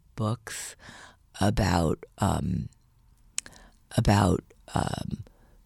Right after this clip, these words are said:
going from being a young woman to being an adult. It's about the compromises that you have to make to live in the real world. It's, if you go back and read the novel,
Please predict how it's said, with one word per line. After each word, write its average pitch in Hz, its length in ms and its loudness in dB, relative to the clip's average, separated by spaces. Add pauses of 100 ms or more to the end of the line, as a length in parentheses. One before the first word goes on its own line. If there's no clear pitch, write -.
(500)
going 92 260 6
from 107 340 2
being 95 420 6 (340)
a 98 60 4
young 92 340 4
woman 98 380 2 (100)
to 76 420 0
being 85 240 2
an 82 100 2
adult. 92 440 0 (640)
It's - 240 4
about 92 320 6
the - 60 0
compromises 98 720 2
that - 180 0
you 85 80 0
have 85 200 -2
to 82 100 -2
make 82 300 2
to 92 300 2
live 85 300 0
in 85 180 4
the - 80 0
real 82 300 0
world. 80 460 -2 (720)
It's, - 480 4 (1040)
if 117 200 4
you 131 100 8
go 104 220 6
back 92 280 4
and 101 180 2 (160)
read 110 380 4
the - 100 -2
novel, 101 560 4